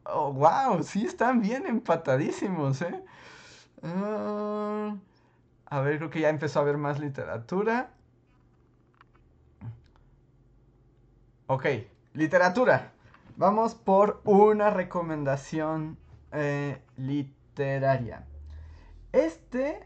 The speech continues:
ah, bueno, no sé si ir por orden. No, vamos, sí, vamos. Eh, este fue también lectura de el año pasado.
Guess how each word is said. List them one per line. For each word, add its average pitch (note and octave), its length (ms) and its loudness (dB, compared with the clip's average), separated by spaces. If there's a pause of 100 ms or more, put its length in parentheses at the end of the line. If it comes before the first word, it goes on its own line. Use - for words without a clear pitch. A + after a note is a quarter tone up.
ah, E4 580 -6 (120)
bueno, E3+ 220 -6
no G3+ 100 -2
sé C#4 140 -8
si C4 120 -8
ir B3 100 -8
por F#3 260 -2
orden. E3 680 -2 (1600)
No, F3+ 220 -2 (180)
vamos, G#3+ 280 -2
sí, F3+ 120 -6
vamos. D#3 300 -4
Eh, C#3 340 -6
este B3+ 540 0 (680)
fue D#3+ 340 0
también D3+ 640 -4
lectura D3 580 -6
de C#3 480 -6 (200)
el A#2 220 -8
año C3+ 320 -6
pasado. E3 840 -6